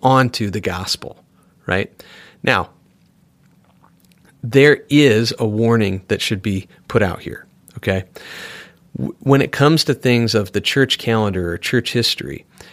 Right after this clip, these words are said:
we shouldn't hold these as having the same authority as Scripture. We need to distinguish that. Jesus doesn't say anything about Lent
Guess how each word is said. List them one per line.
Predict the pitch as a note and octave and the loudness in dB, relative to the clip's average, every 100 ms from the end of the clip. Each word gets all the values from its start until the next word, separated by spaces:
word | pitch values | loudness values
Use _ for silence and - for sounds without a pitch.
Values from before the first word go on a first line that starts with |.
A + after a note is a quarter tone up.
| - | -8
we | B2+ C#3 | 0 2
shouldn't | - F3 F#3 F#3 | 4 4 4 2
hold | - C#3 C3+ G#2+ | 0 2 4 2
these | G2 F#2 - | -2 -2 -2
as | G#2+ | 0
having | A#2 A2+ G#2 | 2 2 2
the | G#2 | 0
same | - A#2+ B2 A#2 | 0 2 2 -2
authority | - - A2 G2+ F2 D2+ - - - | -6 -4 -2 0 -2 -6 -10 -16 -2
as | G#2 G#2 - - | 0 0 -2 -6
Scripture. | - - A2 - - - - | -6 -2 0 0 -4 -8 0
We | B2+ | 2
need | C3+ C#3+ | 4 2
to | B2+ | 0
distinguish | A#2 A2 - - D3 A#2 - - | 0 -2 -2 0 2 2 0 -2
that. | D#2 - | -6 -8
Jesus | - B2+ C#3+ D#3+ C#3 | -2 0 2 2 -2
doesn't | A2 G#2 A#2 B2 B2+ C3+ - - - _ | -4 -6 0 0 0 -2 -4 -16 -20 _
say | - - A#2+ G#2+ E2+ E2 - - - - | -6 -2 2 2 0 -6 -16 -20 -20 -4
anything | C#3 C#3+ D3+ D#3+ C3 | 2 4 4 4 4
about | A2+ G#2+ F2+ | 4 2 2
Lent | A#2+ D#3+ D3 | 4 4 4